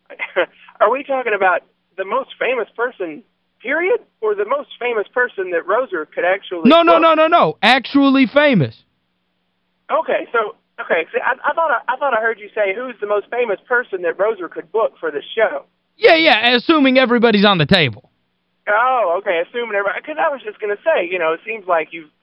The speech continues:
Speaker 1: perhaps underestimated Roser's ability in the past. You know, as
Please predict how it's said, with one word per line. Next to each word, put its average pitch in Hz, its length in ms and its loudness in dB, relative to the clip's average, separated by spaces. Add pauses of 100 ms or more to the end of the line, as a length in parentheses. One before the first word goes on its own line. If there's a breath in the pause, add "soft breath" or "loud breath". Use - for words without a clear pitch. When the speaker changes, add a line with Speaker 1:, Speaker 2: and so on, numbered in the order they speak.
(400)
Speaker 1:
perhaps 180 400 0 (100)
underestimated 175 840 -2
Roser's 160 380 -4
ability 160 520 -2
in 147 80 -4
the 151 100 -16
past. 165 460 -6 (260)
You 170 100 -4
know, 151 120 -6
as 151 140 -4